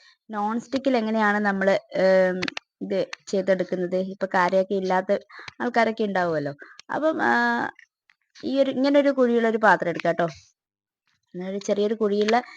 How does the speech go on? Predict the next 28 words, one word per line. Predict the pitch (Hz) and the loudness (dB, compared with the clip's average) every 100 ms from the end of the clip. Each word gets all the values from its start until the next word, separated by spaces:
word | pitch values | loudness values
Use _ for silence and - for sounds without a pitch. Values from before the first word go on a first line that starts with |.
| - | -12
നോൺ | 208 196 | -4 -4
സ്റ്റിക്കിൻ്റെ | 190 214 214 202 | -4 -6 -2 0
ഒരു | 196 | 0
പാത്രം | 196 180 180 | 0 0 0
എടുക്കുക, | 165 214 | -2 -2
അതിലേക്ക് | 190 180 180 311 311 - _ | 0 0 -2 -4 -6 -10 _
വെളിച്ചെണ്ണ | 185 180 185 180 | -10 -6 -4 -4
കുറച്ച് | 175 - 175 | -6 -4 -4
ആഡ് | 156 156 | -2 -4
ചെയ്ത് | 151 | -4
കൊടുക്കുക. | 143 143 - - _ - - _ | -6 -6 -10 -12 _ -20 -20 _
കുറച്ച് | 233 214 247 | -10 -4 -2
വെളിച്ചെണ്ണ | 220 220 214 | -2 -4 -4
മാത്രം | 208 196 196 190 | -4 -2 -2 -2
മതിയാവും | 175 165 160 | -2 -2 -2
കേട്ടോ. | 165 165 | -2 -2
ഞാൻ | 175 170 | -2 -4
just | 180 - 190 | -6 -8 -8
ഇവിടെ | 190 185 | -6 -4
കാണിക്കാൻ | 180 165 170 190 185 | -2 0 -2 -2 -2
വേണ്ടി | 180 185 - - - | -2 -6 -10 -16 -2
രൺ-, | 202 208 - | 0 0 0
രണ്ട് | 196 208 226 | 0 2 2
രീതിയിലും | 233 214 220 220 240 240 | 2 0 0 0 0 0
ചുട്ടെടുക്കാന്നുള്ള | 214 208 202 214 208 202 202 | 0 2 2 2 2 2 0
രീതിയിൽ | 196 185 190 196 - - - _ _ - | 0 -2 -2 -4 -8 -16 -20 _ _ -14
കാണിക്കുന്നതാണ് | 185 175 180 175 156 151 | -10 -6 -4 -4 -4 -4
കേട്ടോ. | 175 | -4